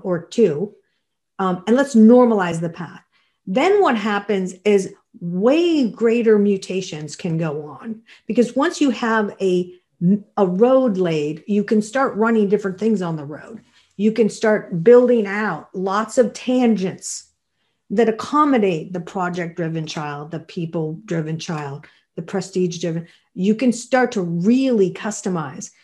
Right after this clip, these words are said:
You can't do that if you maintain not laying down the road. Um,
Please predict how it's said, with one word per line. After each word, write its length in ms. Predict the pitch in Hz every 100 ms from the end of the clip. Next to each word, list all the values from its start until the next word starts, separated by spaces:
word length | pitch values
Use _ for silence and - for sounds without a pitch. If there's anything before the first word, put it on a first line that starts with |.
| _
You 120 | - 226
can't 400 | 294 294 - 202
do 240 | 294 330
that 360 | 214 170 165 -
if 180 | 208 202
you 120 | 208
maintain 760 | 208 196 190 185 226 240 226 220 - -
not 500 | 175 202 214 - 208
laying 340 | 196 190 190
down 300 | 180 175 175
the 80 | 165
road. 400 | 160 165 - - _ _ _ _ _ _ -
Um, 220 | 180